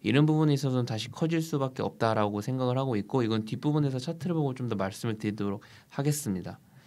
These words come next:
어, 포트폴리오 내 비중을 보면은 그 탑 텐 종목 비율이 오십팔 퍼센트 정도로 뭐 매우 높지도 매우 낮지도 않은 수준으로 이제 볼 수 있고요. 어, 그 다음에는 이제 스타 오십 이티에프 관련돼서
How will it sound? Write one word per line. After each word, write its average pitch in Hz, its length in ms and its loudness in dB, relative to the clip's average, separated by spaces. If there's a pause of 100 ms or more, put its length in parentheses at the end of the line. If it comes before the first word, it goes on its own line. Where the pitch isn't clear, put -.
(520)
어, 120 320 8
포트폴리오 190 760 8
내 127 300 8
비중을 123 480 4
보면은 110 800 4 (460)
그 110 240 0
탑 180 220 2
텐 156 280 8
종목 120 340 0
비율이 131 600 4 (380)
오십팔 127 400 2
퍼센트 175 340 6
정도로 104 680 2
뭐 98 220 -2
매우 104 340 6
높지도 123 680 4
매우 117 180 4
낮지도 110 380 2
않은 107 180 4
수준으로 110 600 2
이제 98 100 -4
볼 101 220 -6
수 - 140 -4
있고요. 113 440 -4 (1400)
어, 110 500 4
그 - 120 0
다음에는 160 640 10
이제 117 440 6
스타 180 280 4
오십 160 240 6
이티에프 127 420 0
관련돼서 113 1000 4